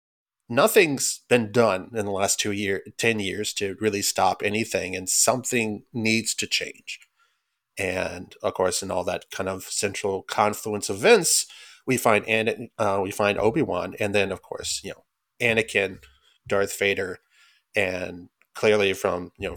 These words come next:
episode two on, clearly the sense of these two figures being at the center of this swirling torment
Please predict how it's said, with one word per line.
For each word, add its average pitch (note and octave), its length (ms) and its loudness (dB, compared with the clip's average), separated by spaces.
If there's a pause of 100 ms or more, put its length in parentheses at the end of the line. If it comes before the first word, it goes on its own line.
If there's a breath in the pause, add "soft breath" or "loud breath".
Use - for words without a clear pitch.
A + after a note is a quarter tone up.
episode G2+ 360 -2
two G2+ 220 -2
on, A#2+ 240 0
clearly G2+ 560 2 (220)
the G2+ 120 -6
sense G2 240 -2
of F#2 160 -4
these A2+ 280 2
two G#2+ 220 2
figures F#2+ 580 0
being F#2+ 240 -6
at - 120 -18
the G#2+ 100 0
center G#2 380 2
of F#2 140 -6
this - 380 -4 (760 soft breath)
swirling G#2 580 4
torment F#2+ 480 -2